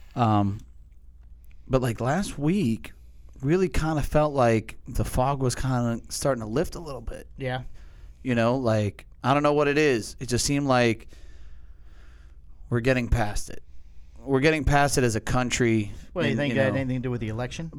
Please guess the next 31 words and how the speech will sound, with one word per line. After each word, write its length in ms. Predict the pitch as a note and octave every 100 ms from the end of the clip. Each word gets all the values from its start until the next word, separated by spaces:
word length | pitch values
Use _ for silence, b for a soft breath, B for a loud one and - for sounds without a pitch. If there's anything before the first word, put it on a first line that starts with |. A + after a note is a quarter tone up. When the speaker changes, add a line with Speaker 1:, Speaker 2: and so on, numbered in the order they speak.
| -
Speaker 1:
Probably. 680 | D3 C3+ A#2+ A2+ A2 G#2 A2 -
You 120 | B2+
know, 120 | A2
I 40 | A2
Speaker 2:
I 40 |
Speaker 1:
just 160 | G#2+ B2+
Speaker 2:
mean, 120 | B2
Speaker 1:
think 60 | A2+
Speaker 2:
I, 40 | A2
Speaker 1:
that, 40 |
Speaker 2:
I 40 |
was 100 | D#3+
Speaker 1:
you 60 | D3
Speaker 2:
waiting 160 | D3+ D3
Speaker 1:
know, 60 |
Speaker 2:
them 100 | C#3
to 60 | C3
go 240 | C3+ B2+
when, 280 | B2 B2+ A#2+
uh, 200 | B2 A#2
you 80 | A#2+
know, 100 | B2
the 100 | A2+
day 140 | A#2+
after 180 | B2+ A#2+
the 60 | A2+
election, 260 | C3+ A#2+
go, 140 | A2+ A#2+
"Oh, 180 | C4 C#4+ - - - -
Panda 260 | G#3+ A3+ A#3
Exover." 480 | F#3 G#3 G3 F#3+